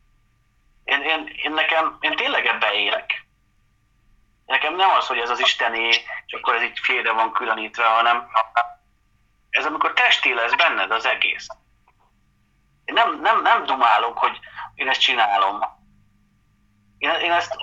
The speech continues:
én bűnöző voltam előtte, én a bűnözést teljes szívvel csináltam. Én ezt is. Ugyanúgy.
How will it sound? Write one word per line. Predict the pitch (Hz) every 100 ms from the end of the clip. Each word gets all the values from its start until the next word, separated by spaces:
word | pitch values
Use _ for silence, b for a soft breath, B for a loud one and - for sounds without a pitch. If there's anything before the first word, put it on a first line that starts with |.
| -
én | - 160
bűnöző | 175 226 143 135
voltam | 147 160 139 131
előtte, | 151 170 - 180
én | 156
a | 147
bűnözést | 151 165 160 165 -
teljes | 156 123
szívvel | - 131 113 107
csináltam. | - 104 - - 135 - - _ _
Én | -
ezt | - - - -
is. | - - - - - - - - _ _ _ _ _ _ _ _ _ _ _ -
Ugyanúgy. | 370 - 349 - -